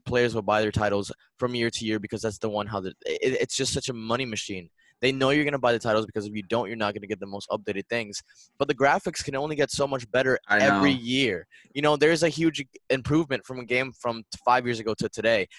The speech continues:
Speaker 1: But literally every single year
Speaker 2: You don't see the improvement. Like, if you, if,
Speaker 1: Oh,
Speaker 2: it's
Speaker 1: they
Speaker 2: exactly
Speaker 1: really
Speaker 2: like you said.
Speaker 1: They have so much money. They have so much money.
Speaker 2: What pissed me
Speaker 1: One
Speaker 2: off,
Speaker 1: second.
Speaker 2: though, was what the
Speaker 1: They
Speaker 2: guy
Speaker 1: have so
Speaker 2: said.
Speaker 1: much money.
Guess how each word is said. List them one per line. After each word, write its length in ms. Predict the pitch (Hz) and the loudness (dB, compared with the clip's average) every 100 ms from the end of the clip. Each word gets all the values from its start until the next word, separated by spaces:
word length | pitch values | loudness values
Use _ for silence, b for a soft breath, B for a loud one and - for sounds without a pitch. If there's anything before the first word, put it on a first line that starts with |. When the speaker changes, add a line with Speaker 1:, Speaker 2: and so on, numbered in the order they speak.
| B | B
Speaker 1:
But 140 | 127 123 | 0 2
literally 340 | 147 160 160 - | 2 4 2 2
every 440 | 127 139 127 147 | 2 2 2 -2
single 560 | 139 - 131 135 131 131 | -2 -4 -4 -2 -2 -2
year 560 | 113 107 120 123 135 110 | -4 -4 -2 2 2 4
Speaker 2:
You 160 | 131 | 4
don't 200 | 139 123 | 4 0
see 300 | - 147 151 | 0 4 4
the 140 | 135 127 | 6 2
improvement. 720 | 113 113 127 131 90 78 - | 2 2 2 2 -4 -6 -4
Like, 100 | - | 0
if 100 | 139 | 4
you, 120 | 139 | 6
if, 180 | 131 127 | 4 4
Speaker 1:
Oh, 40 | |
Speaker 2:
it's 160 | - 123 | 2 2
Speaker 1:
they 100 | 143 | 4
Speaker 2:
exactly 300 | 151 131 135 | 6 4 4
Speaker 1:
really 100 | 127 | 2
Speaker 2:
like 80 | 117 | 2
you 60 | |
said. 320 | 107 113 87 - _ | 2 2 2 -2 _
Speaker 1:
They 80 | 139 | 0
have 180 | 147 139 | 0 -2
so 300 | - 139 139 | -4 -2 0
much 280 | 131 - - | -2 -4 -6
money. 280 | 120 104 | -6 -6
They 160 | 90 110 | -6 -6
have 180 | 117 110 | -4 -6
so 640 | - - 113 113 110 104 - | -8 -4 0 2 0 -2 -8
much 320 | 104 104 - | -4 -4 -4
money. 280 | 104 90 90 b b b - | -8 -10 -14 b b b -2
Speaker 2:
What 280 | 127 143 | 4 6
pissed 240 | 160 165 - | 6 4 4
me 60 | |
Speaker 1:
One 80 | 151 | 4
Speaker 2:
off, 100 | 131 | 4
Speaker 1:
second. 120 | 143 165 | 4 6
Speaker 2:
though, 180 | 170 104 | 6 4
was 300 | 120 131 120 | 4 4 4
what 140 | 127 | 2
the 60 | 113 | 2
Speaker 1:
They 60 | |
Speaker 2:
guy 160 | 98 101 | 4 4
Speaker 1:
have 80 | 101 | 4
so 140 | - | -2
Speaker 2:
said. 100 | 104 | -6
Speaker 1:
much 220 | 101 - | -8 -8
money. 280 | 101 87 - | -10 -10 -14